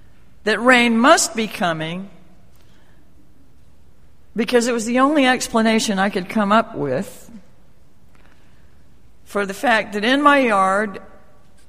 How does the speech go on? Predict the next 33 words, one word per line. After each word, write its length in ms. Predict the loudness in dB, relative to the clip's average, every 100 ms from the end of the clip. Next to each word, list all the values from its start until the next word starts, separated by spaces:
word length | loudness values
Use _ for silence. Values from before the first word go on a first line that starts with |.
| -20 -20 -20 -20 -20 -20 -20 -16
ants 460 | -6 -2 -2 -4 -10 -12 -18
had 360 | -10 -6 -6 -4
dug 200 | -4 -2
a 60 | -4
trench 680 | -4 -4 -4 -6 -8 -8 -10 -20 -20 -20 -20 -20 -20 -20 -20 -14
that 160 | -6 0
looked 220 | 0 2
like 180 | -2 -2
someone 440 | -2 -2 0 -2
had 220 | -2 -4 -4
drug 340 | 0 0 0
a 40 |
s-, 380 | -2 -4 -6 -6
a 40 | -6
s-, 340 | -4 -6 -8 -16 -10
sharp 360 | 0 2 2 -2
stick 640 | -6 -2 -4 -4 -10 -20 -20 -20 -20 -10
through 220 | -8 -6
dirt, 340 | -6 -6 -6
you 80 | -10
know, 100 | -10
so 180 | -8 -6
that 140 | -4
it 220 | -6 -8
piles 680 | -10 -8 -6 -4 -6 -8 -14 -18 -20 -20 -20 -20 -20 -20 -14
dirt 300 | -4 -2 -2 -4
up 200 | -6 -4
on 220 | -6 -4
both 240 | -2 -2
sides 580 | -2 -2 -2 -2 -4 -8
of 240 | -8 -8 -8
the 60 |
groove. 600 | -8 -4 -4 -4 -8 -12